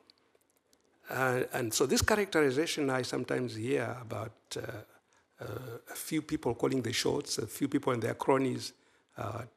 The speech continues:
doing these deals, it puzzles us, and we find it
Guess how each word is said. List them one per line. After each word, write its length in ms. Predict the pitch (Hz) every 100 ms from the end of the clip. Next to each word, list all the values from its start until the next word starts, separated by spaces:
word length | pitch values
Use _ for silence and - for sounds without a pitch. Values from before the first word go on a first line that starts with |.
| _ -
doing 300 | 113 131 120
these 180 | 120 107
deals, 440 | - 123 143 - -
it 100 | - _
puzzles 480 | - 175 127 104 110
us, 300 | 107 110 -
and 260 | - 123 -
we 60 |
find 360 | - - 104 -
it 260 | - -